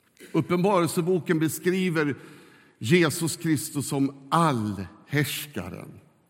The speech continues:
Det är bara reserverat för Gud. Uttrycket återkommer nio gånger i den här boken.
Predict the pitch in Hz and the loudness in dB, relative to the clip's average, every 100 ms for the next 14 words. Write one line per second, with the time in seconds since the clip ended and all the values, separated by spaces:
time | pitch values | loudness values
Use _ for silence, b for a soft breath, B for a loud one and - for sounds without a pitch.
0 | _ _ b _ 131 113 175 156 101 113 | _ _ b _ -4 -2 -2 -2 -4 -4
1 | 127 123 120 117 101 98 90 104 - 139 | -4 -4 -6 -8 -8 -10 -10 -10 -10 -8
2 | 202 170 82 - - _ _ _ _ _ | -8 -10 -14 -20 -20 _ _ _ _ _
3 | _ _ _ b b b b b b b | _ _ _ b b b b b b b
4 | b b b b b b b b 190 190 | b b b b b b b b 4 4
5 | - 208 - 180 190 170 143 165 175 170 | 4 0 2 0 2 0 -2 -2 2 2
6 | 170 190 190 143 185 160 165 139 127 143 | 2 0 -2 0 0 0 -2 -2 -2 -2
7 | 123 123 117 110 113 113 110 - 95 78 | -2 -2 -2 -4 -4 -6 -8 -10 -12 -12